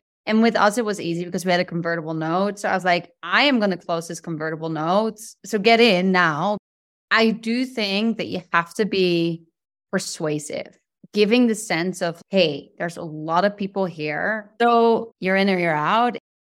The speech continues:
And then we had a strategic, Blue Cross Blue Shield, who came in with one point five million. They're like, "We're down.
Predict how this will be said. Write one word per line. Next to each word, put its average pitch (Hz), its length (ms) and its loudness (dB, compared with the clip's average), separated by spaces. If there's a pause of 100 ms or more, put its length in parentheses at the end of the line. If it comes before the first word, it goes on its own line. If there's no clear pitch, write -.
(800)
And 226 200 6
then 226 520 6
we 208 100 0
had 208 100 2
a 208 60 -4
strategic, 185 540 -4
Blue 190 120 0
Cross 175 280 -4
Blue 180 120 -6
Shield, 170 560 -2
who 202 80 -6
came 170 280 2
in 160 260 0
with 156 140 -8
one 165 180 -4
point 170 200 -4
five 160 220 -4
million. 151 320 -8
They're 165 120 -6
like, 151 300 -8
"We're 190 120 -4
down. 165 460 0